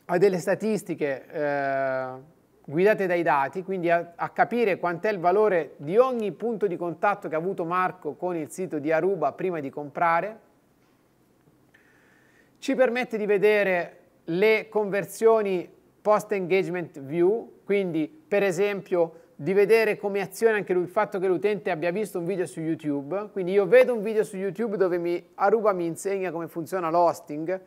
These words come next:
poi compro sul sito di Aruba, mi permette di tracciare Marco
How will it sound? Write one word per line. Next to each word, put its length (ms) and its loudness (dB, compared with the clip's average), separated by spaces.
poi 280 6
compro 360 0
sul 160 -4
sito 200 0
di 100 2
Aruba, 380 4
mi 120 -4
permette 380 -2
di 80 2
tracciare 400 0
Marco 680 -2